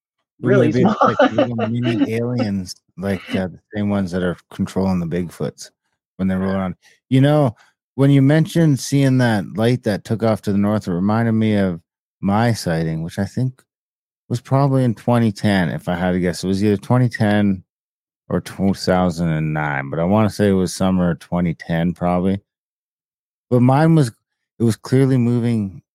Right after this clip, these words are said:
Speaker 2: uh, east to west. So I thought it was, like, me and my buddies thought it was the space station or a satellite. We were pointing out, we were watching it. "Oh, look, there's a,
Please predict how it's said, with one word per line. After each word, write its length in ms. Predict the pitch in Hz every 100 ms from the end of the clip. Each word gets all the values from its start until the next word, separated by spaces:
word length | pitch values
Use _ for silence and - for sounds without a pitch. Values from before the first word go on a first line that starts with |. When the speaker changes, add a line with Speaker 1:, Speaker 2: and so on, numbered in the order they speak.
| _ _
Speaker 2:
uh, 200 | 101 98 85
east 240 | 110 -
to 60 | 95
west. 360 | 110 113 98
So 120 | 104
I 120 | 104 120
thought 260 | - 123
it 60 | 127
was, 280 | 101 107 104
like, 240 | 107 98 - _ _ _ _ 101
me 80 |
and 100 | 113
my 120 | 113 104
buddies 360 | 107 107 98
thought 240 | - 101 107
it 60 |
was 320 | 87 104 95
the 300 | 87 95 90
space 420 | 85 - 104 110 -
station 720 | 104 107 98 - 101 98 90
or 160 | 78
a 60 | 73
satellite. 680 | - 104 107 104 101 101 90
We 80 | 90
were 80 |
pointing 360 | - - 113 107
out, 160 | 107 98
we 100 | 87
were 100 | 90
watching 400 | 107 110 - 107
it. 60 | 110
"Oh, 200 | 117 120
look, 180 | 120
there's 280 | - 101 92
a, 340 | 104 104 95